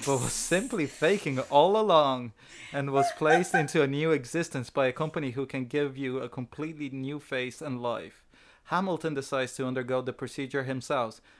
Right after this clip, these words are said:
Speaker 1: and becomes Tony Wilson, Rock Hudson, an artist who lives in Malibu. He is given a manservant to help him adjust, but soon finds that adjusting will be the least of his worries.
Speaker 2: Wow. <laughs>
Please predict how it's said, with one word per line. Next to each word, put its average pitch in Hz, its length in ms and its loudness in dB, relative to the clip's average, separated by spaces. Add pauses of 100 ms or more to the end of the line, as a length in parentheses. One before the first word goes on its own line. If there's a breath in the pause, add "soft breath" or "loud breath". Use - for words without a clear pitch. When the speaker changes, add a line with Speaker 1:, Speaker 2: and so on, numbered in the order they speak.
(120)
Speaker 1:
and 127 160 -4
becomes 135 680 -4
Tony 143 420 -2
Wilson, 127 600 -2 (200)
Rock 127 220 2
Hudson, 139 360 -8 (380 soft breath)
an 139 140 0
artist 175 400 0
who 151 80 -2
lives 135 260 0
in 139 140 -4
Malibu. 120 560 0 (480 soft breath)
He 135 180 -2
is 127 120 -2
given 156 320 0
a 139 60 -2
manservant 131 840 -2
to 120 140 -4
help 135 300 -2
him 131 100 -2
adjust, 120 460 -2
but 120 100 -6
soon 135 360 -4
finds 117 340 -6
that 113 240 -4
adjusting 120 500 -8
will 113 160 -6
be 113 180 -8
the 110 180 -6
least 110 580 -8 (160)
of 110 180 -4 (100)
his 110 240 -12
worries. 113 760 -8 (360)
Speaker 2:
Wow. 151 1040 2
<laughs> - 60 -20